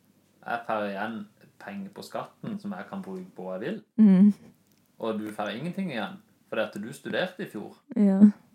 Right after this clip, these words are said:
Speaker 1: Det, det blir jo helt feil for min del. Altså, inns-, jeg, jeg tenker jo at innsatsen vi legger i dette ekteskapet er jo, eh, ja, vi prøver i hvert fall å legge i s-, like stor innsats begge to.
Speaker 2: Ja.
Speaker 1: Altså, hvis jeg skal da,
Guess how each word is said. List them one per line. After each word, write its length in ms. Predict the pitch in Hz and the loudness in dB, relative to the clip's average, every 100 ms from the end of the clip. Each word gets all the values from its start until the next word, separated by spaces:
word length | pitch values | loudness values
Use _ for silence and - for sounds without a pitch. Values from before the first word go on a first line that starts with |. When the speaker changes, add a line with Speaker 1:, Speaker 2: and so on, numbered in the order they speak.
| _ _ _ _ _ _ _ - | _ _ _ _ _ _ _ -12
Speaker 1:
Det, 140 | 123 | -10
det 80 | 123 | -8
blir 140 | 123 139 | -6 -6
jo 60 | |
helt 240 | 98 101 - | -4 -8 -6
feil 220 | 117 170 | -6 -6
for 120 | - | -8
min 180 | 104 104 | -8 -6
del. 200 | 107 139 | -4 -4
Altså, 160 | 110 120 | -6 -8
inns-, 380 | - 107 104 - | -8 -8 -8 -8
jeg, 160 | 113 110 | -8 -6
jeg 140 | 110 | -6
tenker 340 | - 107 104 117 | -6 -8 -6 -6
jo 40 | |
at 120 | 110 | -6
innsatsen 800 | - 101 104 - 156 - - 104 92 _ _ _ | -10 -12 -10 -8 -10 -10 -10 -10 -10 _ _ _
vi 180 | 107 110 | -10 -6
legger 540 | 101 98 104 98 98 101 | -6 -8 -10 -10 -10 -10
i 140 | 101 | -10
dette 300 | 101 92 - | -10 -10 -12
ekteskapet 720 | 95 - 117 - 143 113 98 - | -14 -14 -14 -6 -6 -6 -10 -10
er 320 | 101 98 101 101 | -8 -8 -8 -8
jo, 220 | 95 98 101 - | -10 -14 -16 -18
eh, 400 | 101 98 92 92 - _ _ _ _ _ _ _ _ _ _ _ _ _ _ _ | -14 -12 -14 -18 -20 _ _ _ _ _ _ _ _ _ _ _ _ _ _ _
ja, 140 | - 107 | -12 -10
vi 100 | 117 | -12
prøver 300 | - 107 113 | -8 -4 -2
i 40 | 147 | -4
hvert 120 | - | -4
fall 160 | 107 | -8
å 80 | 104 101 101 | -6 -10 -10
legge 260 | 98 101 | -14 -14
i 140 | 98 101 | -14 -14
s-, 160 | 101 - | -16 -16
like 240 | 101 95 - | -16 -16 -16
stor 220 | 104 101 | -14 -12
innsats 400 | 101 101 113 - | -12 -12 -14 -12
begge 220 | 104 101 | -12 -10
to. 180 | 107 170 - - | -4 -2 0 4
Speaker 2:
Ja. 220 | 208 202 220 - - _ _ | 6 4 -2 -8 -20 _ _
Speaker 1:
Altså, 220 | 110 113 | -14 -8
hvis 120 | 110 | -8
jeg 220 | 98 104 | -4 -6
skal 240 | 110 110 | -4 -6
da, 100 | 104 | -4